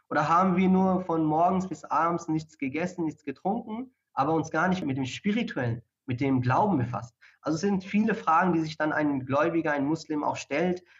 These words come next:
die auch oftmals in der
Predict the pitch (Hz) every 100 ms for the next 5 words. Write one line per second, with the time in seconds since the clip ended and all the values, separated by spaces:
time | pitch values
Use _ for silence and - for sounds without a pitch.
0 | _ _ 139 151 151 - 131 147 - -
1 | - 165 - 170 160 156 156 143 139 139
2 | 135 135